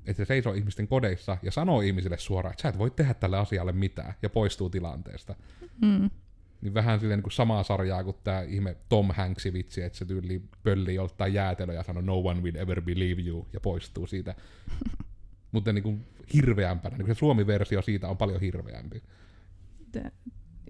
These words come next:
Speaker 2: itse asiassa näissä thumbnaileissa voisi olla tekstiä, niin Suomi-versio siitä on paljon hirveämpi. <laughs>
Speaker 1: Niin,
Speaker 2: Mm.
Speaker 1: mutta ja se muuten tiedoksi salaisena tietona ihmisille.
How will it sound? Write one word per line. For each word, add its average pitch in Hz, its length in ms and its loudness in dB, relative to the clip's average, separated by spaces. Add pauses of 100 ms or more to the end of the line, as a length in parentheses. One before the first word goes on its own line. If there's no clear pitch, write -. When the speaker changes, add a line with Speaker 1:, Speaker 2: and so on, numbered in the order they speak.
(100)
Speaker 2:
itse 220 280 2
asiassa 190 180 0
näissä 196 180 0 (100)
thumbnaileissa - 680 0
voisi 196 220 -2
olla 208 140 -2 (100)
tekstiä, - 440 -6
niin - 180 -2
Suomi-versio 190 760 -2
siitä 226 300 -8
on 226 120 -4
paljon 202 360 -2
hirveämpi. - 640 -6 (460)
<laughs> - 500 2 (1300)
Speaker 1:
Niin, 98 360 2 (260)
Speaker 2:
Mm. 214 120 0
Speaker 1:
mutta 202 300 -2 (520)
ja 101 60 -2
se 113 60 0
muuten 113 240 2
tiedoksi 117 400 0
salaisena 92 420 -2
tietona 90 360 -6
ihmisille. 92 540 -6